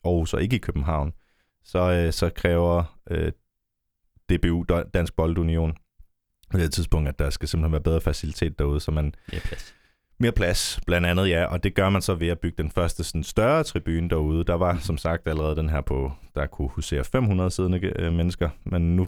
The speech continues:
Speaker 1: bygger man simpelthen en, en sådan overdækket tribune til højre
Speaker 2: Ja.
Speaker 1: for banen med, øh, det, som man vælger at kalde Ebeltoft-tribunen.
Speaker 2: Hvordan kan det være?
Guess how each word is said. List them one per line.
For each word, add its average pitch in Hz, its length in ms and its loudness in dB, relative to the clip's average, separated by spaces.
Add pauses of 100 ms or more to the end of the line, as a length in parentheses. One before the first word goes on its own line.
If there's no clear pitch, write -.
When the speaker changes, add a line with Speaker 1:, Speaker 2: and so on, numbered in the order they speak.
Speaker 1:
bygger 95 220 0
man 80 240 2
simpelthen 82 520 0
en, 69 400 -2
en 69 300 -2
sådan 76 260 -4
overdækket 82 500 0
tribune 78 520 0 (600)
til 76 340 0 (400)
højre 92 420 0 (640)
Speaker 2:
Ja. 104 80 -2
Speaker 1:
for 101 120 2
banen 101 360 0
med, 90 340 2
øh, 85 180 0 (200)
det, 85 240 0
som 85 120 2
man 80 360 2
vælger 82 240 2
at 78 100 0
kalde 73 360 0 (100)
Ebeltoft-tribunen. 113 1700 -2
Speaker 2:
Hvordan 95 200 0
kan 82 80 -2
det 87 100 -2
være? 87 120 -2